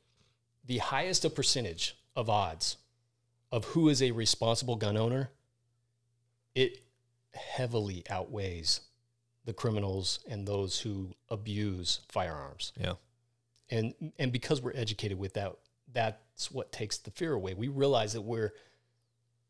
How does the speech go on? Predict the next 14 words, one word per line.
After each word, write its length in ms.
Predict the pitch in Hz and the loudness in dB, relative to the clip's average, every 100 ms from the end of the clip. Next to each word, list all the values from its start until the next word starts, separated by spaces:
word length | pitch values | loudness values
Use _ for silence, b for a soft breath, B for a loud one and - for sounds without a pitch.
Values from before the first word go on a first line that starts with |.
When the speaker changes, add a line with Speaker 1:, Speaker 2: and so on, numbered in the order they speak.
| _ | _
Speaker 1:
we're, 140 | 131 - - - _ _ _ _ _ _ _ _ _ _ _ - | -10 -10 -12 -20 _ _ _ _ _ _ _ _ _ _ _ 2
no 240 | 147 165 | 6 6
traffic 400 | 156 139 120 120 | 6 4 4 2
stop, 320 | - 120 107 | 2 2 2
no 140 | 135 139 | 2 4
situation 560 | - 131 120 110 104 110 | 4 4 2 2 0 2
we're 120 | 104 | 2
ever 180 | 104 98 | 2 0
placed 400 | - 104 - 107 | -4 -2 -2 -2
in 240 | 98 95 - | -4 -6 -6
is 180 | 107 | -4
a 80 | 101 | -4
give 240 | 92 107 92 | -2 -4 -4
me. 240 | 82 | -8